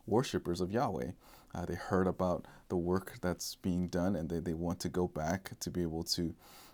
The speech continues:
um, to be part of this. Um, in a lot of ways, this is, uh, kinda like the credits in a movie, except this is in the beginning, um, or no, towards the beginning of the book. And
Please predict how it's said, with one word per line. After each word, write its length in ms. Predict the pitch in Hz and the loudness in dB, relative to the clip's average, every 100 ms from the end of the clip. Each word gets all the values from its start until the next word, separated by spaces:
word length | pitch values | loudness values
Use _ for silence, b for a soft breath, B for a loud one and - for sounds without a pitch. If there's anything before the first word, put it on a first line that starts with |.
| - | -8
um, 340 | 82 82 73 - - - | -4 -2 -4 -8 -12 -8
to 100 | 85 | -2
be 120 | 92 | -2
part 260 | - 135 | 2 4
of 120 | 113 71 | 4 2
this. 400 | 69 - - - - | -2 -2 -8 -10 -6
Um, 320 | 87 82 87 - B B B B | -4 -4 -6 -8 B B B B
in 40 | |
a 40 | 104 | 8
lot 160 | 120 | 10
of 60 | 110 | 10
ways, 320 | 98 95 - | 8 6 4
this 200 | 98 98 | 0 0
is, 220 | 95 90 | 0 0
uh, 360 | - 87 87 90 113 - - | 0 0 2 -2 -6 -14 -4
kinda 100 | 156 | 0
like 140 | 127 113 | 2 2
the 100 | 90 | -2
credits 680 | - 101 80 69 - - B B B B | 2 4 4 0 -4 -6 B B B B
in 160 | - 90 | -2 0
a 60 | 85 | 2
movie, 500 | 87 90 107 160 165 - _ - - | 2 2 4 2 0 -12 _ -20 -12
except 240 | - 95 | -2 -2
this 100 | 90 | 0
is 60 | 85 | 0
in 120 | 87 | -2
the 60 | 87 | 0
beginning, 440 | 85 92 110 139 B B B - | 0 2 4 2 B B B -4
um, 440 | 87 82 80 73 - - - - - | 0 0 -2 -6 -12 -20 -14 -6 -2
or 140 | 92 | 0
no, 240 | 87 71 78 | 0 -2 -2
towards 200 | - 98 | 2 2
the 60 | 85 | 2
beginning 300 | 85 90 85 | -2 0 0
of 40 | |
the 60 | 73 | -2
book. 320 | - 76 - | -4 -6 -4
And 220 | 80 60 | -6 -6